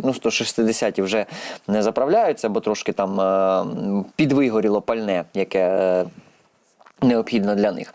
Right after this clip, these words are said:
Так от, давайте взагалі. Е, нічна атака Б П Л А по тери-, по території Р Ф в ніч на дев'яте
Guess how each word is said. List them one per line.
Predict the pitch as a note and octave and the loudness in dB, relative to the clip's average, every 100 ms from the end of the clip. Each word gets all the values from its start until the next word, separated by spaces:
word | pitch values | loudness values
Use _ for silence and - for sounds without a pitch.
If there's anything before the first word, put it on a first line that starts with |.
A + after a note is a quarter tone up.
| F3 A#3 B3 F#3 | -14 -10 -8 -4
Так | D#3+ E3 | -2 -2
от, | G#2+ - | -2 -4
давайте | G#2+ C3 D3+ C3+ A#2 | -2 0 0 0 -4
взагалі. | A2+ C#3 D3 C3+ F#2 - - | 0 0 0 -2 -4 -8 -10
Е, | - G#2 G#2 G#2+ G#2+ G#2 | -2 2 4 4 4 2
нічна | A2+ D3 - F#3+ | 0 -4 0 0
атака | F#3+ F3 E3 | 2 0 0
Б | C3+ C3 | -2 0
П | C3 | 2
Л | C3 D3+ | 2 2
А | |
по | D3+ A#2+ | 0 -2
тери-, | A#2 B2 A2+ | 0 0 0
по | - | -2
території | A#2 B2 - C#3 A#2 A2 | -2 0 0 2 2 2
Р | F2+ A#2+ | 2 2
Ф | C#3+ E3+ A#2+ | 2 0 -2
в | |
ніч | C#3+ - | -4 -2
на | A2 | 0
дев'яте | G#2+ A2+ C3+ C3+ A#2+ | 2 2 2 0 -4